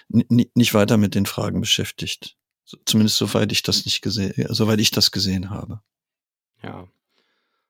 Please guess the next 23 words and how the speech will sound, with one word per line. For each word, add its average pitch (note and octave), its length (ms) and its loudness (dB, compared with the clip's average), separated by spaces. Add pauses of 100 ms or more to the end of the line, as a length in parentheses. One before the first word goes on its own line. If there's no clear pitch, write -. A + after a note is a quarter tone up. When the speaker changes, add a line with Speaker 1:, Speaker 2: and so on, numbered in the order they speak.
Speaker 2:
Ich - 160 -2
würde C3+ 140 4
dann C#3 100 2
schon A2 240 2
zu - 160 0
meiner G2 260 0
letzten G#2 420 2
Nachricht F#2 360 0
für G#2+ 140 0
heute A#2 300 2
kommen G#2 440 2
und G#2+ 260 -2
Speaker 1:
Schon? G#2+ 380 4 (920)
Speaker 2:
Schon, C#3+ 360 -2
Markus. G2+ 640 0
Und, - 300 -2
Speaker 1:
Hm. G#2+ 80 -4
Speaker 2:
äh, G#2 80 -4
wir G#2+ 100 0
bleiben D#3+ 300 2
aber A#2+ 220 0
in A2 160 -2
Wiesbaden. A2 760 0